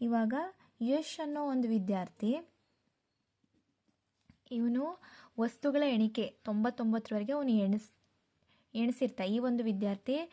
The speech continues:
ಎಣಿಸ್ತಾರೆ. ಅಂದ್ರೆ ಈ ಒಂದು, ಆ, ಹತ್ತು ಎನ್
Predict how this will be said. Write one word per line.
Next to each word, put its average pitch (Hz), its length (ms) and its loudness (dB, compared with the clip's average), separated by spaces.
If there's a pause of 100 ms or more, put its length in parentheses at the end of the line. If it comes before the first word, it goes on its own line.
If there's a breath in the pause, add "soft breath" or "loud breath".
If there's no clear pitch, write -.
(280 loud breath)
ಎಣಿಸ್ತಾರೆ. 208 920 -2 (360 loud breath)
ಅಂದ್ರೆ 285 640 0 (140)
ಈ 254 160 0
ಒಂದು, 285 600 -2 (300 loud breath)
ಆ, 233 380 2
ಹತ್ತು - 500 -2
ಎನ್ 269 420 2